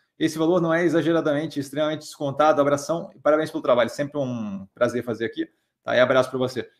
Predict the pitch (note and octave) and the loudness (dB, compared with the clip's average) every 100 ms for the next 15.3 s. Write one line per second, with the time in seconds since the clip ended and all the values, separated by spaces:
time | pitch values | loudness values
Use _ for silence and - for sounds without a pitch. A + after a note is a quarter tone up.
0 | _ _ _ F3 A3+ B3 G#3+ G3 F3+ A3 | _ _ _ 0 4 6 8 8 4 4
1 | A3 G3+ A#3 G#3+ F3+ G3+ F#3+ D#3 C#3 C3+ | 4 4 4 4 6 6 4 4 4 4
2 | B2+ A#2+ A2+ A2 G#2+ G#2 G2 F#2 F2+ F2 | 4 2 2 -2 -2 -2 -4 -4 -6 -6
3 | G2 C#3+ C#3 E3+ F3 C#3+ D3 C#3+ C3 C3+ | 2 4 6 6 4 -2 -6 -8 -4 -2
4 | A2+ - E3 D3 C3+ C#3+ D#3 D#3 D#3+ C#3+ | -2 0 0 0 -2 -2 0 -2 0 -2
5 | C#3 C3+ D3+ D3 D#3 C#3+ D3 C#3+ D3+ D3+ | -2 -4 -4 0 4 6 6 2 0 -4
6 | A#2 F2+ - _ _ A#2 A#2 - - _ | -4 -12 -12 _ _ -2 -2 -2 -16 _
7 | _ _ _ _ _ _ _ - C#3+ C#3+ | _ _ _ _ _ _ _ -4 2 4
8 | D#3 C#3+ C#3 B2+ C#3+ C3 C3 C#3+ D#3+ D#3+ | 6 4 2 2 0 2 2 4 4 2
9 | A#3+ G3 D3+ D3+ C#3+ C3+ E3+ D#3+ C#3+ B2+ | 2 2 2 0 0 -4 0 4 4 4
10 | A#2+ - A#2+ A2+ A2 G2+ G2 G2+ G#2 G#2 | -2 -2 0 0 2 0 -2 -8 -10 -12
11 | G#2+ B2+ C#3+ D#3+ C#3 B2 C3 E3 D#3 D#3+ | -6 -2 4 4 2 -2 -2 0 2 2
12 | C3+ A#2+ A2+ C#3+ C3 B2+ G#2+ C3 B2 - | 2 0 -2 4 4 4 2 -4 -6 -8
13 | B2 - D3+ E3 C#3+ - A#2 C#3+ C#3 C3+ | -6 2 6 8 6 2 -8 0 0 0
14 | B2+ C#3 C3 A#2 A#2+ A2 G#2 G#2 G2+ G2 | -2 0 2 0 -4 -8 -8 -10 -10 -12
15 | G2+ G#2+ G#2+ | -16 -18 -20